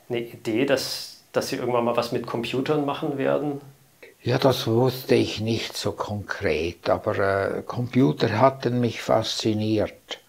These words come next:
Speaker 2: Und die erste Vorlesung über Computer besuchte ich bereits im zweiten Semester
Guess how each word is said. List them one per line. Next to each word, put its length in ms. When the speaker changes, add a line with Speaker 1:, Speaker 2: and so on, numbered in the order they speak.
Speaker 2:
Und 400
die 180
erste 400
Vorlesung 840
über 260
Computer 720
besuchte 640
ich 100
bereits 480
im 100
zweiten 540
Semester 640